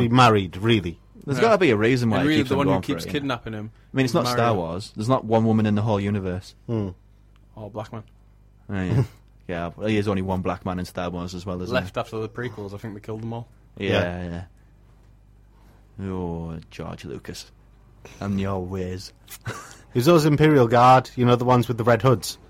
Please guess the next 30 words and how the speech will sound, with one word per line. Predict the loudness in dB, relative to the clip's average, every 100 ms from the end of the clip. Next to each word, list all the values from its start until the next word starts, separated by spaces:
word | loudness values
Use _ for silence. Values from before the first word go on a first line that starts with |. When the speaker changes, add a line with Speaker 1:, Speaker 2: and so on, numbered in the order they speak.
| -12 -2
Speaker 1:
Yeah. | 0 0 0 -4
<laughs> | -8 -20 -20 -20 -20 -20 -20 -20 -20 -20 -20 -8
Okay. | -8 -6 -8 -8 -12 -20 -20 -16 -4
But | 0
I | 4
think | 4 4
we | 4
wrap | 4 2 0
this | -4 -4
up | -2
there. | -4
Pick | -4 -6 -4
of |
the | -6
geek. | -2 -2 -2 -8 2
Speaker 2:
Yeah, | 4 4
pick | 2 2
of | 4
the |
geek. | 4 2 -4 _ -20 -20 -20 -20 -20 _ -20 -20 -2 6
Um, | 8 10 10 8 8 4 2 -10 -20 -20 -20 -20 _ -20 -20 _ _ _
top | 0 2
three | 2 2
best | 2 2 2
or | 2
worst | 2 0 -2 -2
video | 0 2
game | 2 -2
rip-offs. | -4 -6 -8 -16 -20 _ _ -20 -20 -20 _ -12
Speaker 1:
Hmm. | -10 -8 -8 -8 -10